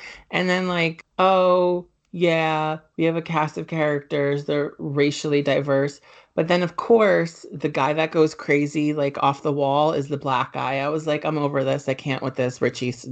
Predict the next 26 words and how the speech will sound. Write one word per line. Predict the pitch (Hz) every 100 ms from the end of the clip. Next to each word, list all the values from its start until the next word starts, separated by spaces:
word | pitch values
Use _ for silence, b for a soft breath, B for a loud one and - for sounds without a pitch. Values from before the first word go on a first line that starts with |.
| 135
you | 127
know, | -
scenario." | - 131 123 117 113 120 139 165 B B _ -
There's | 254 240
other | 214 202 202
movies | 196 175 180 175
that | 160 143
are, | 139
like, | 135 135
very | 139 131 135 135 143
clearly | 143 160 139 139
far | 139 135 131
more | 135 135
problematic | 156 135 139 131 127 127 135
when | 131
it | 127
comes | 131 127 123
to | -
diversity | 131 127 123 127 - 139 131
in | 139
film | 139 - 220 220 214 208 196 190 185 180 180
and | 143
all | 127 135
of | 139
that | 147 151 147
stuff. | - 156 151 147 -